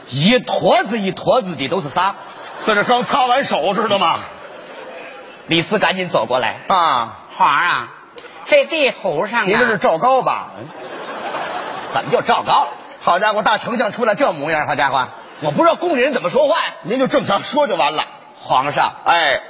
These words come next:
Speaker 1: 那一坨子一坨子的。
Speaker 2: 哎呦，还坨子，嗯。
Speaker 1: 是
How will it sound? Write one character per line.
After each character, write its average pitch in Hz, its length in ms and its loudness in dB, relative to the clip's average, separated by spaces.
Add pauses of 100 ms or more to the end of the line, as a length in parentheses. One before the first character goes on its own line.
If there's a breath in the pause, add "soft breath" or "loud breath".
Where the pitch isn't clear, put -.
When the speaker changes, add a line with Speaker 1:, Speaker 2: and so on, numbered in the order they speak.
(120)
Speaker 1:
那 220 260 2
一 294 200 0
坨 196 440 2
子 294 140 -6
一 220 120 -4
坨 151 280 0
子 165 140 0
的。 139 80 0
Speaker 2:
哎 120 280 -2
呦， 117 60 -6
还 135 100 -4
坨 123 360 2
子， 123 180 -4
嗯。 117 200 -8
Speaker 1:
是 165 480 0